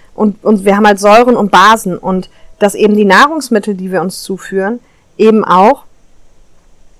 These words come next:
entweder Säure produzieren oder Base produzieren. Und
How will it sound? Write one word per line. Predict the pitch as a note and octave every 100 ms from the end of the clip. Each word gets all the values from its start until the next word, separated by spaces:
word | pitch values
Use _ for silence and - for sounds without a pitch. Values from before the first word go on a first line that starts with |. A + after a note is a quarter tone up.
| _ -
entweder | - G#3 G#3 F#3+
Säure | F3 F#3 G3 G#3+
produzieren | - G#3+ G#3 G#3+ G#3
oder | G3 F#3
Base | G#3+ B3 B3
produzieren. | - - D#3+ - - F#3 -
Und | - F#3